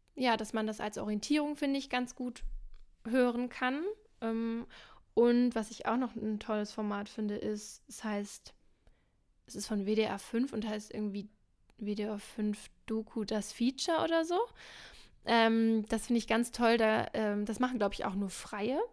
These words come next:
weil es kommt auch immer aus der ganzen Welt, ähm, Geschichten. Und da hab ich, ähm, eine, eine Podcast-Folge jetzt vorgestern erst gehört über Gewalt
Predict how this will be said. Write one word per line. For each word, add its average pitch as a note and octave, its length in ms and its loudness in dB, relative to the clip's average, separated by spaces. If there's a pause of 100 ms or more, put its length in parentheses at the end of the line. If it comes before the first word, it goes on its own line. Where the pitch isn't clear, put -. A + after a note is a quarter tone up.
(160)
weil G#3+ 100 2
es G#3 100 -4
kommt A3 200 -2
auch G#3 160 -6
immer A3 340 -2
aus G#3+ 160 -8
der A3 100 -4
ganzen G#3+ 380 -2
Welt, C4 400 -2
ähm, A#3 380 -2
Geschichten. A#3+ 680 0 (540)
Und A3 400 4
da G#3+ 280 4
hab G3+ 120 -2
ich, G3+ 300 -6
ähm, G3+ 600 -4 (360)
eine, A3 960 2 (180)
eine G#3+ 200 -4
Podcast-Folge G#3+ 680 -6
jetzt G#3 240 -6
vorgestern A3+ 480 0
erst G#3+ 280 -4
gehört G#3 340 -2
über G#3+ 480 -4 (520)
Gewalt A3 600 0